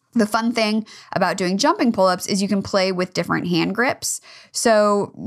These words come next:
you know, there's some people who say, "Oh, no, it's only a chin up if your palms are facing you, and it's a pull-up if your palms are facing away from you." Whatever <laughs> allows you to get it, I think is fine, right? It's totally fine. Yes, there's some difference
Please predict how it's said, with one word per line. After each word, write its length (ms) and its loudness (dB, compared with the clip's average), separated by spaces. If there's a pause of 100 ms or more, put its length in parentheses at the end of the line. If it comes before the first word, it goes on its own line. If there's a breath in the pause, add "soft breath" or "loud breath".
you 180 6
know, 120 2
there's 160 0
some 160 0
people 300 0
who 60 2
say, 180 0
"Oh, 120 2
no, 220 2
it's 140 0
only 240 0
a 60 0
chin 340 0
up 280 0
if 180 -4
your 140 0
palms 360 0
are 80 -4
facing 420 0
you, 220 0
and 100 0
it's 140 -2
a 60 -6
pull-up 340 0
if 140 -6
your 100 -4
palms 260 -2
are 80 -2
facing 320 -2
away 260 0
from 200 -4
you." 200 0 (680 loud breath)
Whatever 540 4
<laughs> 60 0
allows 480 2
you 100 8
to 140 2
get 240 2
it, 180 0
I 100 -2
think 280 -4
is 180 -6
fine, 260 -10 (220)
right? 300 -2
It's 240 0
totally 260 2
fine. 320 -4 (260 loud breath)
Yes, 260 0
there's 200 2
some 180 4
difference 600 0